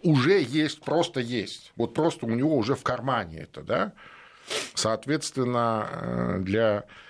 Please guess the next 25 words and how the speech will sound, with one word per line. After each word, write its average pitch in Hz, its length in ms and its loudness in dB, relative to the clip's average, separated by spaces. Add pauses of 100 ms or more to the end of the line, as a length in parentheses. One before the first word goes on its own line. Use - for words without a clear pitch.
(140)
того, 113 240 -2
чтобы 107 240 -6
формировать, 110 760 0
э, - 240 -4
правительство 101 760 -2
и 98 200 2
идти - 180 -6
дальше, 104 760 0
ему 92 280 2
нужно 98 300 2
еще 101 440 0 (380)
пять-шесть 101 480 -2
человек, 95 560 0 (220)
э, - 40 -8 (640)
добавить 92 640 -2
из 87 320 -8
других. 85 560 -2 (500)
Либо 95 320 0
из 92 100 -2
социалистов, 101 720 -4
либо 101 280 2
из 90 120 0
этого 90 360 -2
вот 92 240 -2
блока, 87 440 -2